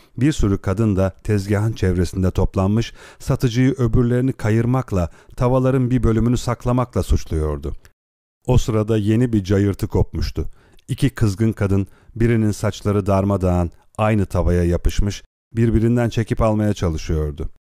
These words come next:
Bir süre çekiştirip durmuşlar, sonunda tavanın sapı birinin elinde kalmıştı. Winston iğrenerek seyretmişti onları.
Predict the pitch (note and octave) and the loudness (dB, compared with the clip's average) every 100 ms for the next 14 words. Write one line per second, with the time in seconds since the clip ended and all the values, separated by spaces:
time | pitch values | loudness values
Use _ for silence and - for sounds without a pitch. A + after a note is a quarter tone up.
0 | _ _ - B2 B2 A2 - A2 F2+ - | _ _ -4 0 2 0 0 -4 -6 -4
1 | G#2 G#2+ - G#2 G2+ - G2 - - _ | -4 -2 -2 0 0 0 -2 -2 -10 _
2 | - A#2+ A#2 A2 G#2 A2 G#2+ A2+ A2+ - | -2 0 2 0 -2 -2 0 0 0 -4
3 | G2 - G2+ A#2+ G#2 A2 G#2 G#2 G#2 G#2 | -2 -2 0 0 2 0 0 0 0 0
4 | F2+ D#2 D2 - D2 - _ _ _ _ | -2 -4 -8 -10 -12 -12 _ _ _ _
5 | B2 G#2+ G2 A2 G#2+ A#2+ A2 G#2+ A2 G2+ | 0 0 0 -2 -2 0 2 2 2 0
6 | F2+ - E2+ E2+ D#2 - F2 D#2+ D#2 D2 | -2 -2 -2 -2 -6 -6 -4 -2 -4 -6